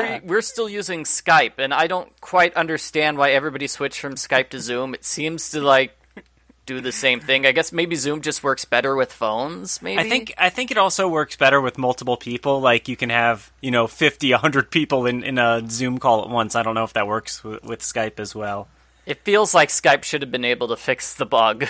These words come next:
Speaker 1: <laughs>
Speaker 2: It
Speaker 1: Um,
Speaker 2: feels like Skype, man. Skype could have been poised to be, like, taking over the world right now, and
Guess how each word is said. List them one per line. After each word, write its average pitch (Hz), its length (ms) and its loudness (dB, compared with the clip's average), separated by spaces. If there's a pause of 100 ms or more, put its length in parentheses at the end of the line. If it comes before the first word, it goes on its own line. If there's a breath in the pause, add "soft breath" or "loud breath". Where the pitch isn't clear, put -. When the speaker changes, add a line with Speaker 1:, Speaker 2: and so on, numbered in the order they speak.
Speaker 1:
<laughs> - 140 -8
Speaker 2:
It - 300 -2
Speaker 1:
Um, 131 320 4
Speaker 2:
feels 294 260 -2
like 185 200 0
Skype, 214 580 -2
man. 165 480 -2 (340 soft breath)
Skype - 540 0
could 214 220 0
have 175 100 -2
been 165 240 0
poised 175 680 0
to 156 60 -8
be, 147 140 -4
like, 139 240 2
taking 165 320 -2
over 147 180 -2
the 139 100 0
world 147 440 4
right 123 260 4
now, 104 460 -2 (120)
and 131 320 -4